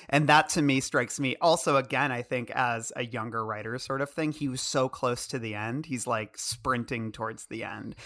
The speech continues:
was a little bit, I think, how it feels like, 'cause it really does feel like he's like, "Okay, I'm, I'm trying to get fucking published. I can't sit on this all day. I've just gotta, like, pub-, I gotta finish this shit." And, uh,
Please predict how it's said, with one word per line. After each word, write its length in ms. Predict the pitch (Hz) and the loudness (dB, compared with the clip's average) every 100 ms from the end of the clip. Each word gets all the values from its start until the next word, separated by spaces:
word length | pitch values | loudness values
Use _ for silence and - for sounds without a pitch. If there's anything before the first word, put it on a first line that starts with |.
| - - | -4 4
was 220 | 147 127 | 4 6
a 80 | 127 | 4
little 240 | 117 113 | 2 2
bit, 240 | 127 127 - | 2 2 2
I 140 | 131 | 0
think, 260 | - 120 117 | 0 -2 0
how 200 | 123 113 | 0 0
it 120 | - | -4
feels 460 | 131 117 110 107 123 | -2 0 0 0 0
like, 320 | 113 110 - - - | 0 -2 -12 -20 -4
'cause 120 | 165 156 | 2 2
it 100 | 160 | 6
really 280 | 151 143 | 6 6
does 200 | 135 131 | 6 2
feel 160 | - 120 | 2 4
like 200 | 120 117 | 2 0
he's 160 | 117 120 | -4 -4
like, 120 | - | 0
"Okay, 380 | 147 117 123 127 _ _ _ | 2 0 -2 -8 _ _ _
I'm, 520 | 139 131 123 120 127 - _ _ _ | 4 4 4 2 -2 -6 _ _ _
I'm 160 | 139 143 | 2 2
trying 340 | - 151 139 | 2 4 4
to 60 | 135 | 2
get 160 | 120 - | 0 2
fucking 320 | 120 117 113 | 0 0 -2
published. 480 | 123 - 98 - - | -2 -2 -4 -2 -4
I 80 | |
can't 260 | - 127 - | -2 -4 -4
sit 220 | - 107 | -4 -2
on 120 | 110 | -2
this 180 | 107 - | -4 -6
all 100 | 104 | -4
day. 160 | 113 107 | -2 -2
I've 120 | 123 | -2
just 160 | 135 - | -2 0
gotta, 200 | 117 110 | 0 0
like, 260 | - _ | -4 _
pub-, 200 | - - 131 | -4 -2 0
I 80 | |
gotta 220 | 135 - - | 0 -2 -4
finish 400 | - 120 127 - | -6 -6 -8 -10
this 160 | - | -10
shit." 320 | - - 120 - - - - | -8 -6 -8 -10 -16 -4 2
And, 260 | 139 135 | 4 6
uh, 600 | 127 127 120 117 127 - | 6 8 8 4 2 0